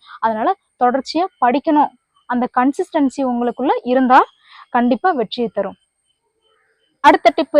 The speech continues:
என்னன்னா, ரிவிஷன். நாம எந்த ஒரு விஷயத்த படிச்சாலும் சரி, ஒரு வாரத்துக்கு ஒரு முறையாவது ரிவிஷன் பண்ணிக்கிட்டே இருக்கணும். இப்ப ஒரு வாரத்துக்கு ஒ-, ஒண்ணு படிச்சோம் அப்படின்னு சொன்னோம்னா, ஞாயிற்றுக்கிழமை அப்படின்னு சொல்லிட்டு உங்களுக்கு எந்த கன்சிஸ்டன்சியா ஒரு டைம் இருக்கோ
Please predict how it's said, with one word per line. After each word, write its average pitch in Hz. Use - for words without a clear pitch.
என்னன்னா, 240
ரிவிஷன். 311
நாம 302
எந்த 320
ஒரு 339
விஷயத்த 285
படிச்சாலும் 240
சரி, 226
ஒரு 269
வாரத்துக்கு 277
ஒரு 254
முறையாவது 240
ரிவிஷன் 269
பண்ணிக்கிட்டே 226
இருக்கணும். 196
இப்ப 254
ஒரு 269
வாரத்துக்கு 294
ஒ-, 247
ஒண்ணு 247
படிச்சோம் 240
அப்படின்னு 226
சொன்னோம்னா, 226
ஞாயிற்றுக்கிழமை 269
அப்படின்னு 247
சொல்லிட்டு 262
உங்களுக்கு 330
எந்த 269
கன்சிஸ்டன்சியா 240
ஒரு 220
டைம் 226
இருக்கோ 254